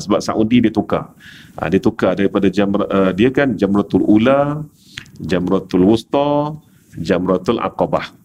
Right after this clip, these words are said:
Ah, jadi dia tukar. Ula jadi Sughra, Wusta kekal, Aqabah jadi Kubra. Jadi kecil, tengah, besar. <laughs> Ah, kecil, du-, kalau dulu Ula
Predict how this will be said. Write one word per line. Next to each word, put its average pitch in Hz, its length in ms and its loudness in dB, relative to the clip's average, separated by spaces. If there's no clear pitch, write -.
Ah, 73 400 -8
jadi 87 400 2
dia 107 80 2
tukar. 92 560 -2
Ula 156 400 4
jadi 120 160 2
Sughra, 165 640 2
Wusta 135 400 2
kekal, 175 640 -2
Aqabah 120 480 -2
jadi 107 240 -2
Kubra. 82 480 -2
Jadi 120 400 2
kecil, 160 480 0
tengah, 117 320 2
besar. 90 400 -6
<laughs> - 400 -14
Ah, 82 320 -2
kecil, - 240 -6
du-, 104 240 2
kalau 113 240 2
dulu 139 240 4
Ula 131 320 4